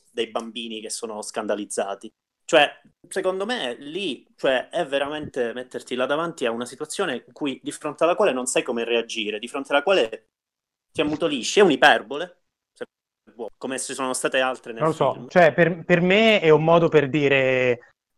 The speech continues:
Speaker 2: boh, mm, siccome il problema è irrisolvibile, facciamoci una risata sopra,
Speaker 1: Mm.
Speaker 2: talmente.
Speaker 1: Mm.
Speaker 2: Eh, che da un lato può anche essere
Speaker 1: Eh.
Speaker 2: buono, eh, cioè, nel senso che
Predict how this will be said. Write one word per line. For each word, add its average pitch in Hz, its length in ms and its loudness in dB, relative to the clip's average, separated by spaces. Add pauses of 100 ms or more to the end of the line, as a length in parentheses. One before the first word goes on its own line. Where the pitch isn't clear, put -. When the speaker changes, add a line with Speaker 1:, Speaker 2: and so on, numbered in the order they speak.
Speaker 2:
boh, 151 280 6
mm, 139 680 -4
siccome 185 380 2
il 185 60 0
problema 170 340 0
è - 40 0
irrisolvibile, 156 640 0
facciamoci 139 500 -6
una 131 100 -6
risata 120 680 -4
sopra, 113 340 -14 (400)
Speaker 1:
Mm. 127 220 -10
Speaker 2:
talmente. 123 560 -10 (400)
Speaker 1:
Mm. 120 440 -4
Speaker 2:
Eh, 120 520 0
che 202 220 8
da 165 80 6
un 175 180 4
lato 240 480 6
può 160 180 0
anche 170 400 4
essere 143 320 0
Speaker 1:
Eh. 135 40 -4
Speaker 2:
buono, 127 500 4
eh, 131 100 -6
cioè, 131 180 -12
nel 131 160 -8
senso 147 400 -4
che 135 320 -2